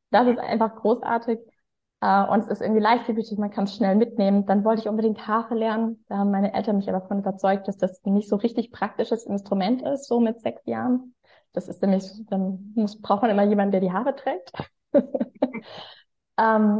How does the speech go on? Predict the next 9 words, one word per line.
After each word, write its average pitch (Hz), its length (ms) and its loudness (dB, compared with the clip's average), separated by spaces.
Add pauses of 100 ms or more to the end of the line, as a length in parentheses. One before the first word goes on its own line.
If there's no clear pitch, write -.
und 233 160 4
bin 277 160 4
dann 294 180 0
aber - 220 -2
irgendwann 233 320 2
bei 208 460 0
Gesang 214 540 0
und 196 440 -6
Klavier 202 440 2